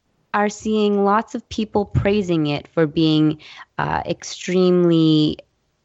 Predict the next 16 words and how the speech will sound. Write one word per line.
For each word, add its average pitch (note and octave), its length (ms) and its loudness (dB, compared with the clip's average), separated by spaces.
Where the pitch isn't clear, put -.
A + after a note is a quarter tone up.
secluded D#3 720 0
from C#3 340 -2
the C#3+ 120 0
rest C#3+ 280 -6
of C#3+ 140 -8
the D3 60 -8
Marvel C#3+ 720 -4
universe. D3+ 760 -4
So D3 380 0
it D#3+ 320 -2
h-, F#3 160 -16
really F3+ 280 2
goes D#3+ 340 2
grim F3 320 0
and D3+ 180 -2
gritty. D3 480 -4